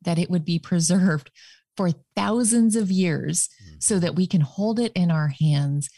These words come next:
Speaker 1: and it is, you know, and you've,
Speaker 2: That's
Speaker 1: it's
Speaker 2: right.
Speaker 1: been said before, it's his love letter to us, but it is, it's his love letter to us. And so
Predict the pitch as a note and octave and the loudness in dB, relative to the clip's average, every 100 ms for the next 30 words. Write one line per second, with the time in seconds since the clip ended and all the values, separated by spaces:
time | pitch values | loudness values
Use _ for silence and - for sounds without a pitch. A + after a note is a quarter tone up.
0 | _ _ _ _ - F3 F#3+ G3+ F3 - | _ _ _ _ -2 0 0 0 -2 -4
1 | E3+ E3+ D3+ D#3 D#3+ D#3+ - - F3+ C3+ | -2 0 0 0 0 -2 -4 -4 -4 -2
2 | C3 D#3 D#3 D3+ F3 - D3+ D#3 D3+ F3+ | -2 0 0 -2 -2 -4 -4 -2 -2 -4
3 | D#3+ D#3+ D#3+ E3 D3+ D3+ D3+ - D#3 D#3 | -2 -4 -4 -4 -2 0 -2 -4 -2 -2
4 | - F3 E3 E3+ C#3+ D3+ F#3+ G3+ E3+ E3+ | 0 0 -2 -4 -4 -2 0 0 -2 -4
5 | E3 F3 E3 E3 D#3+ D#3+ E3 D3+ D3 - | -4 -4 -4 -2 -4 -4 -4 -4 -6 -6
6 | D3 - D#3 - D#3+ | -4 -2 -2 -2 -4